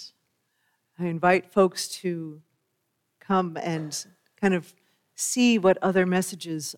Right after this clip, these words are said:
are in the course of things after the service. We've had so many messages. We have things that fill us include love and that Bowie loves this church and that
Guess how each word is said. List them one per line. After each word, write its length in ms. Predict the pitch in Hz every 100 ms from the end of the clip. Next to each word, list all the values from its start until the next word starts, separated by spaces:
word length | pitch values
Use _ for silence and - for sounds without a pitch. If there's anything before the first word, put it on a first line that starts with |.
| -
are 440 | 170 175 160 147 160
in 180 | 170 156
the 80 |
course 540 | 156 185 175 131 - -
of 160 | 165 147
things 380 | - 156 151 139
after 380 | 151 165 - 147
the 140 | 147
service. 640 | - 156 147 147 - - _ _ _ _ _ _ _ _ _ _ _ _ _ -
We've 100 | 180 196
had 160 | 185
so 280 | - 226 220
many 280 | 220 220 202
messages. 800 | 196 196 190 165 180 170 165 -
We 80 | 156
have 220 | 151 139 _ _ _ _ _ _ _ -
things 260 | 196 190 -
that 100 | 175
fill 260 | - 185
us 280 | 185 180 -
include 400 | 156 - 165 143 151
love 580 | 180 185 185 180 170 - _ -
and 440 | 156 147 143 - _ _ _ _ _
that 220 | 160 156
Bowie 380 | 190 185 202 208
loves 380 | 175 180 180 170
this 240 | 170 170
church 720 | - 190 175 170 - - - _ _ -
and 580 | 151 156 147 151 165 - - _ _ _ _
that 480 | 156 143 135 - -